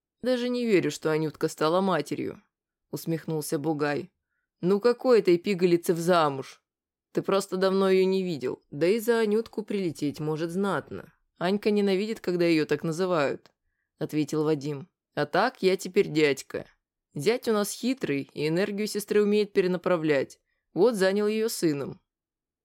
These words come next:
«А ты чего на Харлее приперся?» неожиданно спросил владелец клуба.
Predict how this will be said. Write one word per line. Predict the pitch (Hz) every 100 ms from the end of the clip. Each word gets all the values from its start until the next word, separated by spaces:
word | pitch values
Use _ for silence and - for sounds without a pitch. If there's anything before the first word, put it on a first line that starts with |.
| _ _
«А | 151 160
ты | 208
чего | - 202
на | 196
Харлее | 185 190 185 180 175
приперся?» | 175 170 165 165 - 151 - _ _ _ _ _ _ _ _
неожиданно | 156 160 151 143 151
спросил | 147 - 151 151 151
владелец | 151 143 147 151
клуба. | - 147 139 135 202